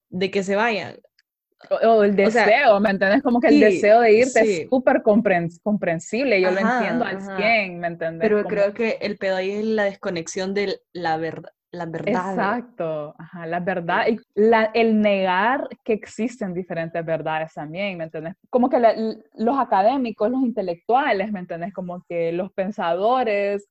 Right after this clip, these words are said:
Speaker 2: eh, lo quieren racionalizar todo y reducirlo todo a que se trata de derechos humanos y no,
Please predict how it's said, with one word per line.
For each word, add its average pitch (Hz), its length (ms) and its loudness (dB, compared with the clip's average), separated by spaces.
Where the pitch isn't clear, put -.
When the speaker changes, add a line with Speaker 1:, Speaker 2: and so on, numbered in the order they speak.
Speaker 2:
eh, 175 840 -2
lo 214 260 -2
quieren 202 320 -2
racionalizar 202 880 -6
todo 254 540 -2
y 220 80 -4
reducirlo 190 680 -6
todo 233 580 -6
a 190 160 -8
que 196 120 -10
se 175 220 -8
trata 175 500 -4
de 202 100 2
derechos 170 420 -6
humanos 175 840 -12
y 180 120 -14
no, 175 280 -10